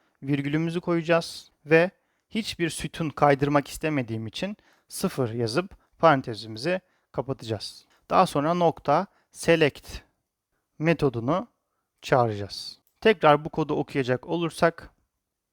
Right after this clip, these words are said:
A bir hücresinden başlayarak en aşağıdaki satırı seç, daha sonra bir satır aşağısını seç.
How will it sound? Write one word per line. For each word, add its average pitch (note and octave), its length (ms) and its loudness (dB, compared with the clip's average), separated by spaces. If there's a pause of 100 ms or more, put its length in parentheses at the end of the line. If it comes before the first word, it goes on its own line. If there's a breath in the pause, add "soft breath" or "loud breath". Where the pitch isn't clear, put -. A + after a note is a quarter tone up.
(160)
A C#3 240 6
bir E3+ 120 -2
hücresinden C3 680 -4
başlayarak E3+ 800 2 (800)
en E3+ 180 0
aşağıdaki C3 840 0 (340)
satırı D#3 460 -2
seç, - 420 -2 (360)
daha E3 200 6
sonra D3+ 560 0 (340)
bir F3+ 200 2
satır - 640 -2 (600)
aşağısını C#3 840 0 (320)
seç. - 560 -6